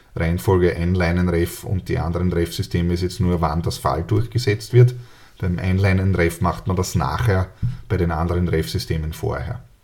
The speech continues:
Dann Segel, äh, Großschot dicht, abdirken und weiterfahren. Okay, und diese Handgriffe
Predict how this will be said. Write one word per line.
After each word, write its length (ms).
Dann 400
Segel, 420
äh, 380
Großschot 460
dicht, 340
abdirken 800
und 380
weiterfahren. 600
Okay, 360
und 140
diese 260
Handgriffe 760